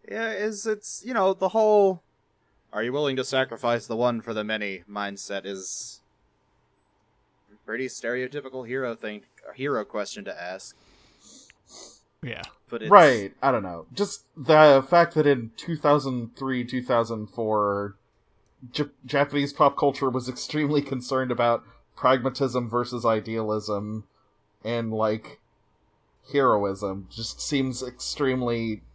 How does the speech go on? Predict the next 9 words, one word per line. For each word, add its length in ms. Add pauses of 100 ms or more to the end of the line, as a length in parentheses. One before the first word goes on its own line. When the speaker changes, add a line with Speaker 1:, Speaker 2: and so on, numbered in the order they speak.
(120)
Speaker 3:
like, 340
that 180 (680)
can't 300
possibly 480
be 160
a 40
coincidence, 800
I'm 200
assuming. 540